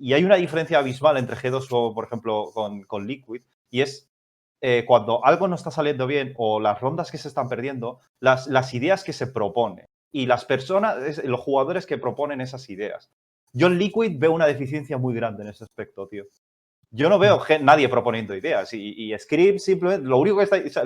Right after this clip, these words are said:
por ejemplo, por ponerte un ejemplo, Scream lo único que dice es animar al equipo. De, "Vamos, let's go, let's go, chavales, somos mejores que ellos", así todo el puto rato, pero dices, "Pero vamos a ver, vale, pero dame ideas, dame ideas", porque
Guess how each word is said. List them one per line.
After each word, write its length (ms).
por 120
ejemplo, 140
por 120
ponerte 200
un 80
ejemplo, 300
Scream 220
lo 80
único 180
que 100
dice 300
es 340
animar 300
al 100
equipo. 340
De, 120
"Vamos, 320
let's 160
go, 240
let's 180
go, 160
chavales, 380
somos 240
mejores 320
que 120
ellos", 220
así 160
todo 100
el 60
puto 200
rato, 240
pero 100
dices, 260
"Pero 200
vamos 180
a 60
ver, 180
vale, 540
pero 140
dame 200
ideas, 380
dame 220
ideas", 420
porque 380